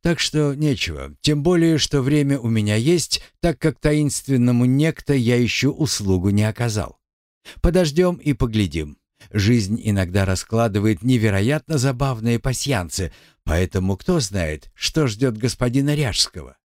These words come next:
И кто из нас первым отправится проведать, как оно там, на той стороне, всё обустроено? Что любопытно,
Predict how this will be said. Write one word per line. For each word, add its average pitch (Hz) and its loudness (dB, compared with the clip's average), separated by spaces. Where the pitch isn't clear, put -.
И 139 2
кто 185 0
из 160 2
нас 156 -2
первым 170 0
отправится 131 -2
проведать, 131 0
как 123 -2
оно 127 0
там, 110 -2
на 113 0
той 139 0
стороне, 139 0
всё 101 0
обустроено? 98 -4
Что - -2
любопытно, 95 -2